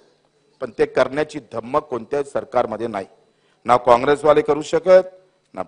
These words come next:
भाजपावाले करू शकत, ना आमचं सरकार करू शकत, तुम्ही आल्यावर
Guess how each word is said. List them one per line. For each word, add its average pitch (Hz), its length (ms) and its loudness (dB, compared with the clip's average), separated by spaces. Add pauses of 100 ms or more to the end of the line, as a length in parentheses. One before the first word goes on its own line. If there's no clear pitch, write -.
भाजपावाले 147 600 4
करू 147 200 -8
शकत, 160 460 -2
ना 120 100 -2 (100)
आमचं 113 280 -6
सरकार 143 400 -2
करू 143 200 -12
शकत, 185 400 -4 (480)
तुम्ही 160 220 -4
आल्यावर 143 320 6